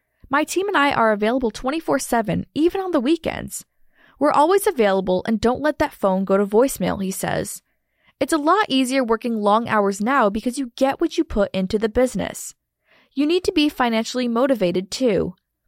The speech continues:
I've been able to scale my team so that if I'm playing a round of golf with clients for an afternoon,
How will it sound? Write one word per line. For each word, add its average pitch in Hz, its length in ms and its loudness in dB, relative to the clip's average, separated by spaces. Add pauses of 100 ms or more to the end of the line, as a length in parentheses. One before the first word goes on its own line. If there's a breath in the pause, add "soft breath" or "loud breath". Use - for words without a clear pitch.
(300)
I've 269 160 2
been 320 160 0
able 302 280 0
to 339 100 -4
scale 277 400 0
my 392 160 -2
team 196 340 -2
so 214 140 -10
that 220 140 -2
if 247 80 -4
I'm 233 120 0
playing 254 320 -4
a 240 80 -2
round 202 300 0
of 294 140 -10
golf 233 260 0
with - 140 -8
clients 330 360 -4
for 196 120 0
an 185 80 0
afternoon, 165 640 -6